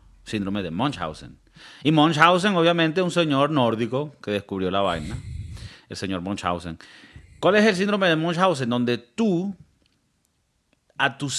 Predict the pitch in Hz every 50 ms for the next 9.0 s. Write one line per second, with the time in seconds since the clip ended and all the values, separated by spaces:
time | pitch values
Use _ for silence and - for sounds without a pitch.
0 | - 135 120 143 147 127 - 151 156 190 220 208 151 - 123 127 123 131 139 131
1 | - _ _ _ _ _ _ _ _ _ _ _ _ _ - - _ _ _ _
2 | _ _ _ _ _ _ _ _ _ _ - 156 147 143 147 147 151 156 165 156
3 | - 208 190 - - 175 156 131 127 143 156 151 - 190 170 - 196 185 180 156
4 | - 175 165 - 175 175 175 175 160 - 190 185 165 135 113 107 104 98 98 110
5 | - _ _ _ _ _ _ _ _ _ _ _ _ _ _ _ _ _ - 131
6 | 127 135 127 - - 143 143 135 - 175 156 - 180 180 165 139 123 127 127 120
7 | 107 123 113 110 117 120 123 131 143 147 143 135 139 - 160 156 151 - - _
8 | - 131 117 - - - - 160 165 160 151 143 131 123 131 131 135 123 -